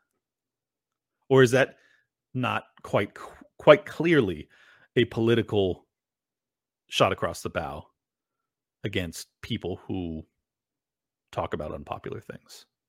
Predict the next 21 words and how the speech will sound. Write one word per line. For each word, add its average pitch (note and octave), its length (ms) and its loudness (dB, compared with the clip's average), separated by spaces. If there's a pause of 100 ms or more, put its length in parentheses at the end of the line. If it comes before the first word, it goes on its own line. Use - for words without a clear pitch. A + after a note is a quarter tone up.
(1000)
I C#3+ 100 0
would A3+ 120 0
argue A#3+ 240 0
it's G#3+ 140 -8
the G#3+ 60 -2
latter. - 300 -2 (1500)
Because C#3+ 280 4
if D#3 100 2
they G3+ 120 4
were B3 100 0
just F3+ 280 2
trying C#3+ 300 2
to B2 60 0
be, A2+ 360 -4 (1600)
I C3 40 -10
mean, B2 120 -8
it's C3+ 140 -4
so G#3 140 6
performative C3+ 600 0
in E2+ 100 -10
nature. G#2+ 360 -8